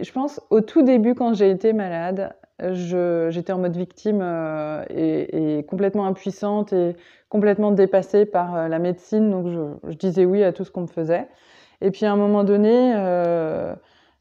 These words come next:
ça me plaisait pas trop. Ça me... Enfin, voilà, je, je sentais qu'il y avait un truc qui me dérangeait. Donc, c'était autour de mes vingt-cinq ans, je pense.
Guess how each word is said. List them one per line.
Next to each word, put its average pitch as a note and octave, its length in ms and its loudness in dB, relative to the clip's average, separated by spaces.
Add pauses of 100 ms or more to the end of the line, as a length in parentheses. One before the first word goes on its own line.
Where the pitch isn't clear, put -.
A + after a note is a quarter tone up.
(300)
ça G3+ 180 2
me G3+ 80 4
plaisait G#3+ 280 6
pas A#3+ 160 6
trop. B3+ 800 6
Ça G#3 160 -6
me... G#3 100 0
Enfin, G3+ 360 -2
voilà, F#3+ 320 4
je, F#3 220 0
je F#3 120 -2
sentais G#3+ 300 2
qu'il B3+ 100 2
y G#3+ 60 6
avait G3 80 2
un - 20 -4
truc A#3 160 -2
qui A#3+ 120 -2
me G#3 60 2
dérangeait. G3 540 4
Donc, G#3+ 140 2
c'était G3 220 -4
autour F#3 200 -4
de F#3+ 60 -4
mes F3+ 220 -4
vingt-cinq F3+ 480 -6
ans, A3+ 120 0
je B3+ 100 -8
pense. A#3+ 300 -6